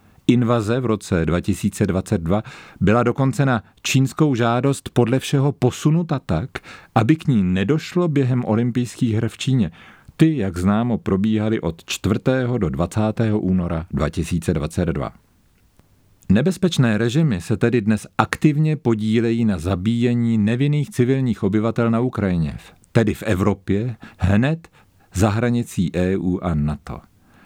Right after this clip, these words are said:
Dávno tu nejde jenom o obranu před Ruskem. Proto musíme zájem na kolektivní bezpečnosti nadřadit politickým šarvátkám u nás doma. Když k tomu připočteme mimořádně složitou situaci na Blízkém východě,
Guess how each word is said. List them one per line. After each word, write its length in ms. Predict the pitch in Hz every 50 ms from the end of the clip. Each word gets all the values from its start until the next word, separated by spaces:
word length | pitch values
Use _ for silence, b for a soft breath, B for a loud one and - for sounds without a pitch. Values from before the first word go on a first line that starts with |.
| b b b b b
Dávno 460 | - - 120 131 156 165 165 180 175 165
tu 160 | 165 139 131
nejde 380 | 120 117 117 135 131 139 131
jenom 340 | 127 120 120 127 120 120 117 -
o 160 | - 101 -
obranu 440 | - 107 95 110 110 110 104 101 92
před 240 | - - 104 87
Ruskem. 520 | 101 123 135 - - - - 64 60 67 - - _ b b b b b b b b b b -
Proto 280 | 120 120 - - 135
musíme 600 | 127 127 127 - - - 160 165 160 151 135 113 b b b b -
zájem 560 | 87 82 101 120 139 165 180 180 151 110 104
na 120 | 98 92 90 - _
kolektivní 580 | - 113 113 127 127 - - 143 135 139 131 98
bezpečnosti 800 | 87 98 - - 123 110 - - 117 117 - - - 127 120 B B B B -
nadřadit 800 | 95 95 101 104 104 101 107 101 117 113 113 123 131 127 - - _ _
politickým 680 | - 104 104 104 110 - - 113 - - - - 123 110
šarvátkám 720 | - 101 98 98 98 95 92 92 - - 104 98 101 92
u 40 |
nás 240 | 98 98 95 92 87
doma. 300 | 87 - 101 92 - - - _ _ _ _ _ _ _ _ _ B B B B B
Když 220 | B 98 107 104 -
k 100 | - -
tomu 220 | - 160 170 160
připočteme 600 | - - 156 143 160 160 - - - 160 156 143
mimořádně 680 | 135 135 143 156 170 165 139 147 147 139 135 131 127 110
složitou 500 | - - 131 123 123 123 - 127 120 107
situaci 480 | - 131 117 - 120 117 113 - 123
na 100 | 120 113
Blízkém 420 | 110 113 113 107 - - 117 110 104
východě, 500 | 107 113 - - 160 165 131 92 71